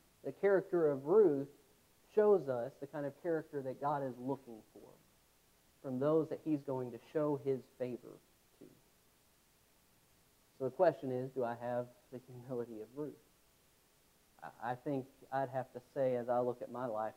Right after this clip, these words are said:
I haven't displayed that kind of humility. That is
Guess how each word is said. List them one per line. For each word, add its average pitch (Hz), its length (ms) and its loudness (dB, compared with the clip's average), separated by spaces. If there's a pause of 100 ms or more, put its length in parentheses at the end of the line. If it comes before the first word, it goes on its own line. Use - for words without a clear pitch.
I 131 100 -4
haven't 117 320 -6
displayed 113 420 -12
that 107 140 -6 (100)
kind 110 100 -14
of 101 60 -16 (100)
humility. 110 520 -14 (2000)
That 147 160 4
is 131 140 2